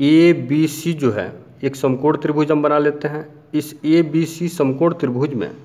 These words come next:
कोण ए और कोण B जो है न्यून कोण दिखा लेते हैं। यहाँ पर कोण सी जो है वह समकोण है, नब्बे डिग्री है, और कोण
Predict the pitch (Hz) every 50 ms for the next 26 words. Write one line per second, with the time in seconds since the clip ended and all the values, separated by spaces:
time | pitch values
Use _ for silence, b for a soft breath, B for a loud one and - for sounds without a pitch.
0 | B B B B B B B _ - - 147 156 160 156 151 - 170 160 170 180
1 | 190 185 185 - 151 156 156 151 - - 151 151 147 143 135 151 165 160 156 156
2 | 143 151 165 156 143 139 135 135 131 123 127 117 104 101 101 92 - 101 90 90
3 | 90 90 - - - - - - - - b b b b b b b b - 113
4 | 113 117 127 131 131 131 147 151 139 - 143 151 147 - - - - 185 185 175
5 | 175 165 160 160 165 165 160 147 151 - 135 127 127 123 127 156 160 156 147 175
6 | 190 - - - - - 120 123 127 123 135 147 143 151 143 151 156 151 156 156
7 | 156 - B B B B B B B - 117 123 131 123 127 131 143 147 147